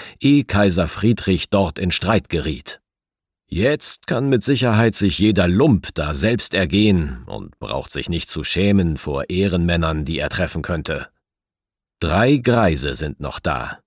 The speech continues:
Ein Hohn und Vorwurf der Alten an die neue Zeit.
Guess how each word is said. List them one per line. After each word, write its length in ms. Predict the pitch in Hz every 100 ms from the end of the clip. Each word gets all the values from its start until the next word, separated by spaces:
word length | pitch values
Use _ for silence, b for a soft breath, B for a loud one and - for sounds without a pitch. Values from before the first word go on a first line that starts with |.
| _ _ _ _ _
Ein 320 | 80 69 64
Hohn 400 | 92 104 95 78
und 260 | 67 73 67
Vorwurf 680 | - 98 101 80 82 71 -
der 220 | 71 67
Alten 480 | 92 104 - 92 78
an 140 | 73 69
die 120 | 69
neue 380 | 78 87 69 57
Zeit. 560 | - - - - -